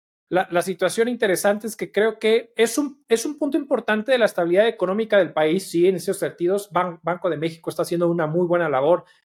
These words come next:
en el tema de los controles. Estados Unidos, ahí también hay que decirlo, más bien también el dólar o el billete verde está perdiendo cierta valuación por algunos puntos que ahorita comentaré, pero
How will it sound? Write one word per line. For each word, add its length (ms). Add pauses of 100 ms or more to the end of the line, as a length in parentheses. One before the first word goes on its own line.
(100)
en 140
el 140
tema 400
de 140
los 120
controles. 720
Estados 520
Unidos, 260
ahí 140
también 220
hay 40
que 140
decirlo, 500 (380)
más 180
bien 260
también 440
el 180
dólar 400
o 80
el 60
billete 320
verde 480
está 320
perdiendo 500
cierta 400
valuación 800
por 280
algunos 360
puntos 400
que 80
ahorita 220
comentaré, 580 (480)
pero 520